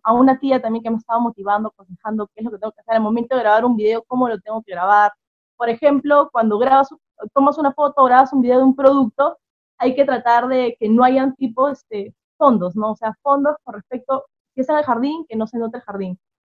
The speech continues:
Si es, este, en tu cuarto, pues que no se note la almohada, ni el colchón, ni todo, porque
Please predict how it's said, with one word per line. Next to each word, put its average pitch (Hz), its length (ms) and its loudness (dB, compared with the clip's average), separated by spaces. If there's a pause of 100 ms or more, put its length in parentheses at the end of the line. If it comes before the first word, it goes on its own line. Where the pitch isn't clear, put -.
Si 269 100 -2
es, 269 220 0
este, 226 320 -10
en 220 100 0
tu 220 140 -8
cuarto, 262 420 2
pues - 100 -20
que 220 80 -14
no 226 80 -4
se 240 100 -6
note 240 160 -4
la 220 80 -2
almohada, 208 520 4
ni 208 100 -4
el 190 80 -10
colchón, 214 500 -10
ni 208 80 -6
todo, 247 260 -6
porque 214 260 -14